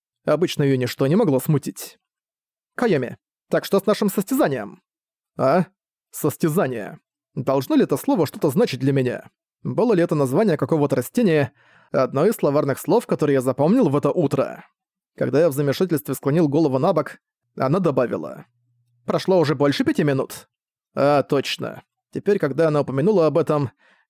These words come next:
весь инцидент начался как состязание между нами.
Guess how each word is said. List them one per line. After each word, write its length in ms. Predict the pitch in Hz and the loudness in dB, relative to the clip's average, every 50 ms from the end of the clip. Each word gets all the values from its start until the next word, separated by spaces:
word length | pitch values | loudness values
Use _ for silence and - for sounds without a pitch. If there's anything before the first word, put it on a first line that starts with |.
| - | -6
весь 380 | - 131 120 156 247 226 - 208 | -4 -2 0 0 0 0 0 0
инцидент 440 | 170 143 - 135 131 196 247 208 143 | -2 0 -2 -2 0 2 0 2 0
начался 400 | 143 - - 135 135 - 320 285 | -2 -2 0 -2 0 -2 -4 -4
как 140 | - 180 | -4 -6
состязание 520 | - 160 135 - - 139 135 185 202 160 143 | -4 -4 -4 -2 -2 -2 0 2 2 2 2
между 260 | 147 135 123 131 151 | 2 0 0 0 0
нами. 440 | 135 143 139 123 110 - - - | 0 0 0 -2 -6 -10 -14 -16